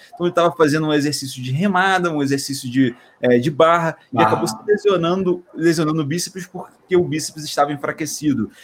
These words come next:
Speaker 1: E aí ele falou assim, "Depois dessa lesão, eu nunca mais deixei de fazer exercícios isolados pra bíceps. Não porque eu quero ter bíceps gigantes por cons-, questão estética, mas por, como prevenção de lesão."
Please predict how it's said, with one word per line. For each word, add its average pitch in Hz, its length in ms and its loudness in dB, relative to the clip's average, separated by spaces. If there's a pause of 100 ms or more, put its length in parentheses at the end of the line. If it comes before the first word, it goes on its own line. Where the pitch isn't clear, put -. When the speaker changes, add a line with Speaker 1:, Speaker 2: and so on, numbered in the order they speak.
(160)
Speaker 1:
E 143 60 6
aí 156 60 8
ele 165 100 6
falou 170 140 2
assim, 175 180 2
"Depois 220 540 2
dessa 170 340 -2
lesão, 160 360 2
eu 208 60 4
nunca 240 300 2
mais 202 220 2
deixei 202 260 0
de 196 80 -14
fazer 170 240 -2
exercícios 175 540 -4
isolados 165 400 0
pra 185 140 0
bíceps. 160 480 -6 (300)
Não 220 180 4
porque 240 200 -2
eu 226 80 2
quero 214 200 2
ter 196 120 4
bíceps 170 420 -4
gigantes 156 580 -2
por 135 200 -6
cons-, 151 340 -6 (100)
questão 143 280 -4
estética, 131 380 0
mas 127 200 -2 (280)
por, 202 180 -2
como 196 340 2
prevenção 240 540 2
de 226 80 6
lesão." 180 400 4